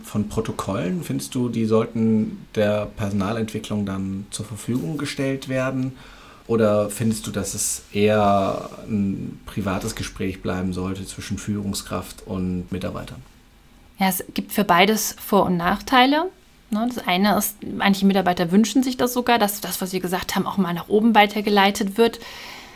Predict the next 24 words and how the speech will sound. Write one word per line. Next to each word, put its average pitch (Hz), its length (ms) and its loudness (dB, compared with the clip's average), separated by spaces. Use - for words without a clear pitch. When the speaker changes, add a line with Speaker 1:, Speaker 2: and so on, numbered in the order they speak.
Speaker 2:
Ich - 180 -2
persönlich 202 680 4
glaube, 185 320 0
wenn 185 80 2
man 180 340 0
das 185 320 -4
Ziel 254 540 8
des 202 160 -4
Gesprächs 208 480 2
ist, 202 220 -2
Beziehungen 208 420 0
aufzubauen, 185 840 0
Dinge 185 220 2
zu 190 120 -8
verbessern, 185 800 -2
halte 180 140 -6
ich 175 80 -8
es - 40 -10
für 190 80 -2
besser, 180 340 -2
wenn 170 200 -4
die, 170 160 -8
das - 160 -8
Protokoll 175 500 -4